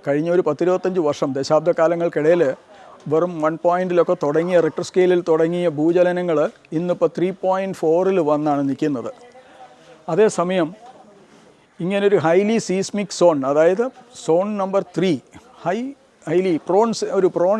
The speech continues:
ഏരിയ, സീസ്മിക് പ്രോൺ ഏരിയയിലിരിക്കുന്ന കേരളത്തിൽ ഏകദേശം പത്ത് നാൽപത്തിനാല് നദികളുള്ള ഈ കേരളത്തിൽ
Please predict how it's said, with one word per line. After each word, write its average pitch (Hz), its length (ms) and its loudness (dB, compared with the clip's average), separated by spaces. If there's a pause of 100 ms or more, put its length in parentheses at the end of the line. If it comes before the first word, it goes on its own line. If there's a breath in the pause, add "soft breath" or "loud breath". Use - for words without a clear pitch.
ഏരിയ, 170 320 4
സീസ്മിക് 202 420 -4
പ്രോൺ 190 220 0 (140)
ഏരിയയിലിരിക്കുന്ന 185 760 2 (120)
കേരളത്തിൽ 156 440 0 (760 soft breath)
ഏകദേശം 175 440 4 (140)
പത്ത് 180 240 2 (380)
നാൽപത്തിനാല് 170 600 0
നദികളുള്ള 170 500 2
ഈ - 100 0
കേരളത്തിൽ 160 360 0